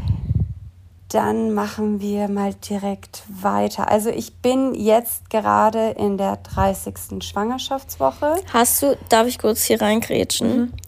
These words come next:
Speaker 2: Hast du eigentlich vor, das bis zum Ende immer zu erzählen, in welcher Woche du bist?
Speaker 1: Puh, das ist eine gute Frage. Habe ich mir noch keine Gedanken gemacht. Aber ich glaub schon. Also ich glaub, damit habe ich jetzt kein Problem.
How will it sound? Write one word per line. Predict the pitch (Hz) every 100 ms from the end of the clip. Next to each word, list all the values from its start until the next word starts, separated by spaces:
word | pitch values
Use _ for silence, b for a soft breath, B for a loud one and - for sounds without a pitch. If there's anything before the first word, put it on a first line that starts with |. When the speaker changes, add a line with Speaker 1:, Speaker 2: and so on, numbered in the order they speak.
| -
Speaker 2:
Hast | 226 240 -
du |
eigentlich | - - 247
vor, | - 226
das | 226 254
bis | - 240
zum | - 247
Ende | - - 220 233
immer | 240 247
zu | -
erzählen, | 202 - - 170 214
in | 226
welcher | 226 240 233 -
Woche | - -
du | 247
bist? | 254 - 277 - - - _ _ - - _ - - - - _ _ _ - - - - - - - - - - - - -
Speaker 1:
Puh, | - 262 208
das | 208 208
ist | 226
eine |
gute | 220 240 233
Frage. | - 214 214 214
Habe | 208 202
ich |
mir | 220
noch | 208 208
keine | - 208 214
Gedanken | 214 220 220 - 208
gemacht. | 196 104 104 - B B B B B B B B
Aber | 214 202
ich | 214
glaub | 202 196 190
schon. | - 196 196 196
Also | - 214
ich | 214 208
glaub, | 226 214 -
damit | 202 269 269
habe | 254
ich | 240
jetzt | 226 - - - -
kein | - 214 233
Problem. | - 220 220 214 202 202 196